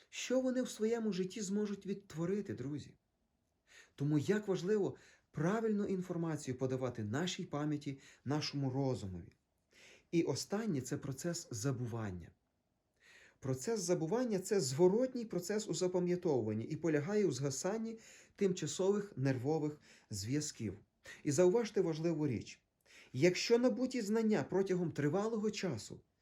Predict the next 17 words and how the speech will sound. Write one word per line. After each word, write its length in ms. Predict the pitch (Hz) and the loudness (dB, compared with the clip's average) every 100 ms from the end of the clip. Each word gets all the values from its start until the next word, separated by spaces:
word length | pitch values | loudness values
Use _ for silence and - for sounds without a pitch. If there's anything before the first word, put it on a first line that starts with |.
| _ - - - | _ -20 -8 0
не 280 | 151 226 | 6 6
використовуються 960 | 214 208 170 151 - 233 226 175 160 165 | 6 4 2 0 2 4 4 2 2 0
і 200 | - 139 | 0 0
не 240 | 131 220 | 2 0
повторюються, 920 | 247 196 - 214 262 240 139 120 - - _ - - _ | 2 0 2 6 6 6 2 -2 -8 -10 _ -20 -20 _
то 100 | 160 | 2
вони 280 | 131 131 190 | 4 4 2
поступово 720 | 202 190 135 117 139 131 127 - _ - | 0 -4 -6 -4 -2 -2 -4 -8 _ -12
забуваються. 1080 | 107 131 117 120 104 127 123 101 - - - _ _ _ _ _ - - - | -4 -2 -2 -4 -6 -6 -6 -6 -10 -18 -20 _ _ _ _ _ -20 -14 -4
І 120 | 143 | 0
до 120 | 127 | 0
цих 280 | - 226 220 | -2 -4 -6
слів 320 | - 139 104 | -6 -4 -4
я 120 | 131 | -4
б 80 | - | -6
хотів 280 | 117 - 135 | -8 -6 -6
згадати 500 | 117 120 127 120 | -4 -4 -4 -6